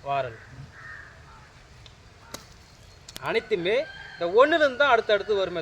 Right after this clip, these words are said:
தவிர, நம்ம வந்து புதுசா ஒண்ணும் பாடங்கள் வந்து உருவாக்க போறது கிடையாது. இந்த ஒண்ணை முழுமையா கத்துக்கிட்டா நிறைய பாடமுறைகள் நம்ம செய்ய முடியும். இப்போ வாரல், சண்டை முறையா இருந்தாலும் வாரல், தாக்குதல் ஒண்ணு.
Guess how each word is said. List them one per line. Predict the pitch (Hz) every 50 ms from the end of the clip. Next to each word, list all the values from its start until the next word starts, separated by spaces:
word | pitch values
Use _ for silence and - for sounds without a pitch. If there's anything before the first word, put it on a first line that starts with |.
| 151
தவிர, | 156 151 147 156 180 233 - - - - - - - - - - - - - - - - - - - - - - -
நம்ம | 190 196 190 196
வந்து | 196 196 185 -
புதுசா | 208 214 240 233 - 240 226 208
ஒண்ணும் | 185 185 190 165 -
பாடங்கள் | 180 175 180 175 165 156 151
வந்து | 147 147 160 208 226 202 170 147 139 139 - - - - - 160
உருவாக்க | 170 180 165 143 139
போறது | - 127 127 120 123 117
கிடையாது. | 117 117 117 117 120
இந்த | 127 127 127 143
ஒண்ணை | 180 214 254 277 302 240
முழுமையா | 220 220 220 220 220 202
கத்துக்கிட்டா | 175 175 - 151 147 - 175 214 277 320 - - - - - - 165
நிறைய | 175 190 196 202 190 175 160
பாடமுறைகள் | 175 180 185 180 175 156 147 151 160 156
நம்ம | 143 135 120 -
செய்ய | 135 127 123
முடியும். | 113 110 110 - - - - - - - - - -
இப்போ | - 196 226 - - - - - - 170
வாரல், | 170 180 175 214 160 143 127 - - - - - - - - - - - - - - - - - - - - - - - - - - - - - - - - -
சண்டை | 208 226 233 254 233
முறையா | 226 214 208
இருந்தாலும் | 196 180 185 233 214 190 180
வாரல், | 180 175 165 147 - -
தாக்குதல் | 170 170 170 - 147 139 143 147
ஒண்ணு. | 151 147 139 131